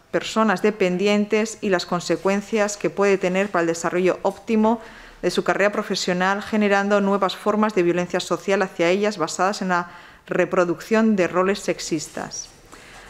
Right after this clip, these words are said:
Ratificamos nuestro compromiso con el Pacto de Estado contra la Violencia de Género y recordamos la necesidad de continuar avanzando en su desarrollo. Y finalmente, exigimos la transferencia de los fondos asignados para el ejercicio dos mil veinte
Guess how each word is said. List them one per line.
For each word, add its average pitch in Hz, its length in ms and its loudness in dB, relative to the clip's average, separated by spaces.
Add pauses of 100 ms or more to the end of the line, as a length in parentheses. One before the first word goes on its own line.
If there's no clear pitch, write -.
(120)
Ratificamos 208 680 0
nuestro 185 260 -4
compromiso 180 960 0
con 190 160 0
el 175 100 -2
Pacto 202 380 -2
de 170 80 0
Estado 214 360 -2
contra 185 260 0
la 170 40 2
Violencia 165 400 -2
de 160 80 -2
Género 220 500 2 (400)
y 233 120 2
recordamos 226 520 2
la 240 80 2
necesidad 190 460 2
de 214 100 -2
continuar 180 480 2
avanzando 220 720 2
en 190 140 0
su 240 180 0
desarrollo. 160 680 -2 (1200)
Y 196 120 0
finalmente, 214 840 2
exigimos 220 880 2
la 160 280 0
transferencia 196 920 0
de 208 100 0
los 180 160 0
fondos 190 400 0
asignados 175 640 -2
para 165 200 -2
el 165 60 -4
ejercicio 170 460 -4
dos 156 180 -2
mil 165 160 -4
veinte 208 500 0